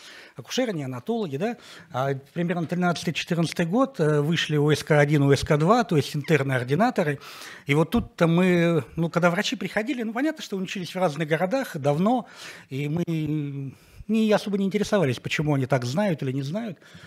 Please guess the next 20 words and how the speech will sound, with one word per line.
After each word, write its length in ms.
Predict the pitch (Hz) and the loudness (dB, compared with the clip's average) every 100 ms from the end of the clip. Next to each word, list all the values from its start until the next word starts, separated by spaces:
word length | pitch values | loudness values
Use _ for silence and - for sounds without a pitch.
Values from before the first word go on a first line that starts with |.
| - - | -20 -10
А 100 | 143 | -4
когда 180 | 156 170 | 2 2
пришли 280 | 175 - 175 | 0 0 0
ординаторы, 540 | 160 175 180 160 143 | 0 0 0 0 -2
то 80 | 139 | 0
есть 140 | 143 | -2
закончившие 640 | 135 151 165 143 - - 135 | -2 0 -2 -2 -6 -6 -4
в 40 | |
этот 220 | 139 156 | -2 -2
вуз, 300 | 185 247 - - - - - - | 0 -2 -2 -10 -18 -16 -16 -12
и 80 | - | -4
мы 140 | 151 185 | -2 -2
с 80 | |
удивлением 480 | 165 165 175 175 160 | -2 -2 0 0 0
увидели, 340 | 165 220 190 151 | -2 -2 -4 -6
что 220 | - 147 | -6 -4
часть 280 | - 160 160 | 2 2 4
навыков 340 | 156 151 - | 2 2 0
вообще 380 | 143 165 160 285 | 2 4 2 8
пропущена, 640 | - 156 135 - 123 95 | 8 8 2 0 -4 -8